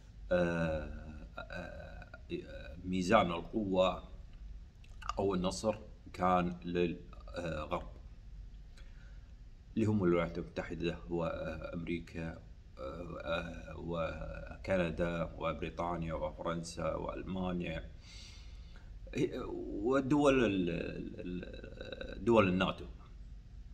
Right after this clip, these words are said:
طبعا بولندا. آه، كان الانتصار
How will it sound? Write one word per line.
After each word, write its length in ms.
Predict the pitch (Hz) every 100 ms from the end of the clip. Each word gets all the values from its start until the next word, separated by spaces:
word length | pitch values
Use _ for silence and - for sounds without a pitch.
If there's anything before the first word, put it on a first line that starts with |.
| - - -
طبعا 220 | 92 92
بولندا. 440 | 87 82 80 80 - - - - - - - - - - - - - - - - -
آه، 480 | 90 87 82 80 - -
كان 200 | 151 151
الانتصار 800 | 117 113 - 117 127 143 - -